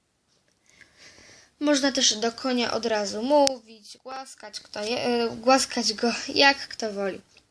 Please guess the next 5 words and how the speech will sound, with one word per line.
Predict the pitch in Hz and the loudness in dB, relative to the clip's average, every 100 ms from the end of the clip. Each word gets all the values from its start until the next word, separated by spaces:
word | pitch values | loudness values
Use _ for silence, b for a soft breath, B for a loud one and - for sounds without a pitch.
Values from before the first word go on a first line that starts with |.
| _ B B B B B - | _ B B B B B -16
I | - 294 339 | 0 2 4
bardzo | 294 294 285 | 2 2 0
polecam | 294 277 262 254 277 262 | 0 2 2 4 2 2
też | 233 220 247 - | 0 0 2 2
ogólnie | - 262 240 233 214 220 247 | 2 -2 2 0 2 -2 -2